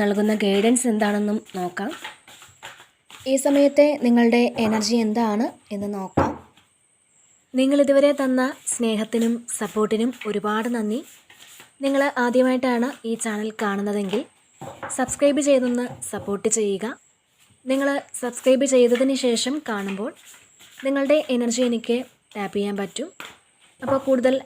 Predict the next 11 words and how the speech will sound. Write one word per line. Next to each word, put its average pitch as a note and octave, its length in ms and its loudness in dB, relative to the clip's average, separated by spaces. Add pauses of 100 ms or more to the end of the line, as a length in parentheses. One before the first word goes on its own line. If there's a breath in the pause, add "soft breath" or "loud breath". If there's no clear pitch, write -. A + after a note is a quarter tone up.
ആക്യുറേറ്റ് A3+ 460 -2
ആയിട്ടുള്ള G#3+ 400 0 (1000)
റീഡിങ്സ് A#3 460 2
തരാനും A3 480 -2 (120)
പറ്റും. G#3 340 -8 (1000)
അപ്പോൾ, B3 180 0 (200)
നമുക്ക് G#3 320 -4
നോക്കാം G#3 340 -4 (640)
നിങ്ങൾക്കുള്ള G3 480 -6 (140)
ഗൈഡൻസ് F#3+ 460 -2
എന്താണ്, F3+ 400 -4